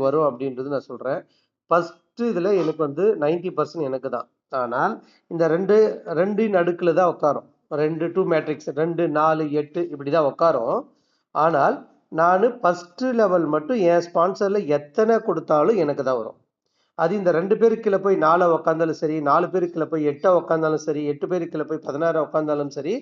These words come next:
ஃபர்ஸ்ட் லெவலோட நைன்டி பர்சன்ட் இன்கம் எனக்கு தான் வரும். இதுல இந்த ஐடிக்குள்ளவர் யாருன்னு இன்னுமே தெரியல, ஒன் சிக்ஸ் ஜீரோ சிக்ஸ் டபுள் த்ரீ. இவரு கீழே கிட்டத்தட்ட ஒரு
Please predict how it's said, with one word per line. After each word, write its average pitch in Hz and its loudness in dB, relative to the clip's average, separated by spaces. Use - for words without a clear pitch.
ஃபர்ஸ்ட் 147 -4
லெவலோட 151 4
நைன்டி 208 0
பர்சன்ட் 156 -2
இன்கம் 147 -4
எனக்கு 143 -2
தான் 147 0
வரும். 160 2
இதுல 156 0
இந்த 175 -4
ஐடிக்குள்ளவர் 190 0
யாருன்னு 156 2
இன்னுமே 151 -2
தெரியல, 151 -2
ஒன் 143 -2
சிக்ஸ் 139 -10
ஜீரோ 151 0
சிக்ஸ் 151 -10
டபுள் 135 -4
த்ரீ. 156 -4
இவரு 160 -2
கீழே 214 0
கிட்டத்தட்ட 156 -2
ஒரு 156 2